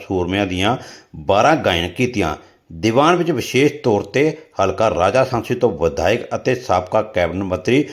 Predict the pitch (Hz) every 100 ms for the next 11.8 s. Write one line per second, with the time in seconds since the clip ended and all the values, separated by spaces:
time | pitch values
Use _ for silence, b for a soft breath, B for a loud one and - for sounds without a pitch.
0 | B B - 123 120 131 127 135 135 127
1 | - 92 - 92 95 110 82 95 - 123
2 | 113 90 80 92 92 87 90 90 123 113
3 | - 87 90 95 120 139 B B - 82
4 | 120 131 156 - 95 - 117 123 151 135
5 | 104 87 92 95 107 131 - 104 85 90
6 | 95 90 80 B B B _ 92 151 170
7 | 160 147 - 110 107 - 139 165 - B
8 | B _ - 135 131 170 - - _ _
9 | - 120 123 135 117 107 - 131 131 151
10 | 143 - 90 87 127 127 123 82 98 113
11 | - 113 143 151 110 87 90